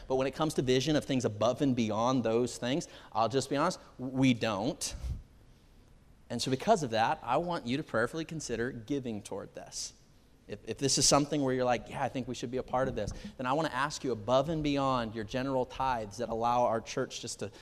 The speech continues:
keep its doors open and take care of the basic ministry needs. And I'm so thankful for every one of you, uh, that are part of our general tithe giving, 'cause that just keeps us at baseline. That just allows us to do what we've done up to this point. But when we come out and we're talking about stepping into something new, stepping into something we've never done before,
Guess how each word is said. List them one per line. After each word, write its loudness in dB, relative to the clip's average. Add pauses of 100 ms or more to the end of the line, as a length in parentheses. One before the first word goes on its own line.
(120)
keep 4
its 0
doors 0
open -2
and -6
take -8
care -4
of -6
the -6
basic -6
ministry -6
needs. -4
And -10
I'm -10
so -2
thankful -6
for -10
every -2
one -2
of -2
you, 2 (300)
uh, 4
that -2
are 0 (220)
part 0
of 0
our 4
general -2
tithe -4
giving, -4
'cause -10
that 0
just -6
keeps -8
us -6
at -8
baseline. -4 (300)
That -4
just -2
allows 6
us 0
to -6
do 4
what 2
we've 2
done 2
up -8
to -6
this -4
point. -10 (540)
But 0
when 6
we 6
come -2
out -2
and 2
we're 4
talking 4
about 2
stepping 0
into 0
something -2
new, 2
stepping -2
into 0
something -4
we've -2
never 0
done 0
before, 4